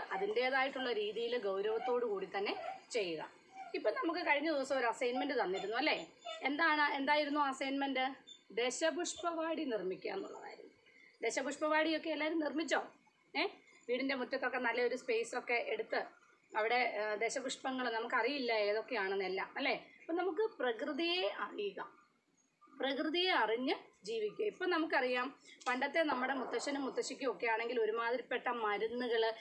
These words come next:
medicinal plants ഏതൊക്കെയാണെന്ന് അവർക്ക് അറിയാൻ പറ്റും. അതേസമയം നമ്മളെ സംബന്ധിച്ച് നമുക്കിതൊന്നും അറിയില്ല. കാരണം എന്താണ്? നമ്മുടെ ലോകം വീടിനുള്ളിലാണ് അല്ലേ? കമ്പ്യൂട്ടറിൻ്റെ മുമ്പിലോ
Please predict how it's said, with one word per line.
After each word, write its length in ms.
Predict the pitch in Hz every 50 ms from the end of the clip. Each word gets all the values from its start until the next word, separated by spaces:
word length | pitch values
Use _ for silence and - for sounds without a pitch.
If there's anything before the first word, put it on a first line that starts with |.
| - - - -
medicinal 440 | 233 240 247 254 - 302 294 294 294 254 -
plants 460 | - 233 208 196 208 220 269 254 - 247 202
ഏതൊക്കെയാണെന്ന് 520 | 208 202 214 - 269 226 196 - 190 190 185
അവർക്ക് 200 | 185 202 - - 180
അറിയാൻ 240 | 180 180 185 202 208 190
പറ്റും. 200 | - - - - - _ - - - -
അതേസമയം 340 | - 302 - 370 349 359 349 320
നമ്മളെ 240 | 285 269 285 302 339 320 311
സംബന്ധിച്ച് 320 | 269 262 254 247 240 240
നമുക്കിതൊന്നും 520 | 226 240 - 269 247 240 247 254 277 294 285 240
അറിയില്ല. 320 | 202 214 240 254 226 202 190 190 -
കാരണം 280 | 196 190 202 233 302 302 262
എന്താണ്? 280 | 247 240 226 220 220 220 208 - - _ _ _ - 240
നമ്മുടെ 300 | 233 254 277 320 349 349 294 240
ലോകം 280 | 226 220 202 240 311 330 - - 196
വീടിനുള്ളിലാണ് 760 | 208 220 226 233 254 247 214 190 190 196 196 185 - - - - _ _ _ _ -
അല്ലേ? 160 | 294 294 214 185 - - _ _ _ _ - - -
കമ്പ്യൂട്ടറിൻ്റെ 500 | 254 247 247 262 262 - 247 254 254 262 247
മുമ്പിലോ 320 | 220 202 196 190 196 214